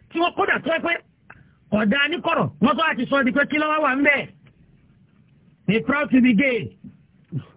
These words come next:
Tẹ́lẹ̀ yìí kan pariwo pé kí wọ́n legalize ẹ̀ lórílẹ̀-èdè yìí, àdáwò lẹ́ ń kọ lẹ́tà sí.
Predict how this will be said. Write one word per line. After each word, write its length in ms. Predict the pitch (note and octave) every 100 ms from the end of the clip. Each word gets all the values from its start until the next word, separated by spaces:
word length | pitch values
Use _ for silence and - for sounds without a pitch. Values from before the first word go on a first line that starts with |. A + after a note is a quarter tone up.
| - C#3 -
Tẹ́lẹ̀ 200 | A#3+ D4
yìí 100 | G#3+
kan 160 | B3 A3+
pariwo 260 | A#3+ B3
pé 80 | B3+
kí 80 | C4+
wọ́n 140 | C4
legalize 400 | B3 A3+ C4+ C4+ G#3
ẹ̀ 60 |
lórílẹ̀-èdè 400 | A3+ C4+ C4 G#3
yìí, 220 | A3 A#3+ -
àdáwò 360 | F3+ F3+ C#4+
lẹ́ 120 | A#3+ G#3+
ń 60 |
kọ 100 | F3+ A3+
lẹ́tà 320 | C4 A#3 D#3+
sí. 320 | E3 G#3+ -